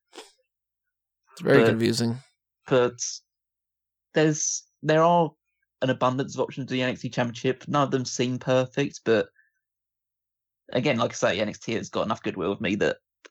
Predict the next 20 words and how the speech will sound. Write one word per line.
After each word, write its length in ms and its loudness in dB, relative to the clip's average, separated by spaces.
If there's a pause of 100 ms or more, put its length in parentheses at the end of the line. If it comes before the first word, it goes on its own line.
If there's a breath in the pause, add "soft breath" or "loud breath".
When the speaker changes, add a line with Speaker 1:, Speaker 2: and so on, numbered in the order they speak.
(120)
Speaker 2:
I'm 120 0
sure 180 0
they 80 0
can 160 -8
try 200 0
and 80 -2
make 260 -4
it 80 -16
perfect 580 -2 (340)
or 120 -4
make 260 -4
it 80 0
as 100 -2
close 220 -2
to 80 -18
perfect 300 -2
as 60 -18
they 100 -4
possibly 400 -10
can. 380 -4